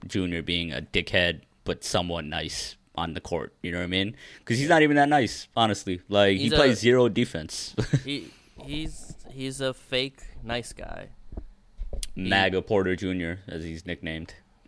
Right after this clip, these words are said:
Speaker 2: Pretty much.
Speaker 1: <laughs>
Speaker 2: <laughs> Pretty much. Uh, I, I don't think he's, like, a,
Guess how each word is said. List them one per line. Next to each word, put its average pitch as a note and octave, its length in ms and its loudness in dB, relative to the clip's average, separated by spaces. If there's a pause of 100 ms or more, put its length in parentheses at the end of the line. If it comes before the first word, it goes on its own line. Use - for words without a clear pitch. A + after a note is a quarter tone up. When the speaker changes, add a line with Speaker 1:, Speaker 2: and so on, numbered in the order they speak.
(120)
Speaker 2:
Pretty - 280 2
much. - 160 4
Speaker 1:
<laughs> F3 120 2
Speaker 2:
<laughs> C3+ 280 2
Pretty G#2+ 200 -6
much. G#2 240 -8 (1000)
Uh, G2 320 -2
I, G#2+ 300 -4
I - 20 0
don't A2+ 140 -4
think A#2 140 -8
he's, G2+ 120 -8
like, F#2+ 220 -8
a, F#2 340 -10